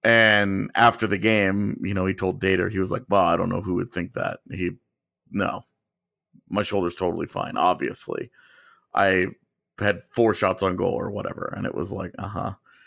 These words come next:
But you've got that, you know, you still have the towels draped over your shoulders, and you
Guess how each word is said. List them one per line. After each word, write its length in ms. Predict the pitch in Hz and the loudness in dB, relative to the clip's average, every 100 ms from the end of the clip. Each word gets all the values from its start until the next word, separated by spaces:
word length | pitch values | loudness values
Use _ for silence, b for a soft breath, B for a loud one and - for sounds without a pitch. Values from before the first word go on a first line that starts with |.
| b b b | b b b
But 160 | - - | -10 -6
you've 140 | 101 | 0
got 220 | 110 98 98 | 2 4 4
that, 260 | 92 - - | 2 2 -2
you 140 | 95 | -4
know, 100 | 82 | -2
you 140 | 87 | -4
still 220 | 90 117 98 | -2 0 2
have 160 | 90 | 2
the 60 | 92 | -2
towels 480 | - 104 90 95 92 | 0 2 2 0 0
draped 300 | 104 95 104 | 0 2 2
over 200 | 98 98 | 2 2
your 140 | 92 | -2
shoulders, 520 | - 92 95 92 92 | 0 0 2 0 0
and 100 | 87 | -4
you 100 | 87 | -4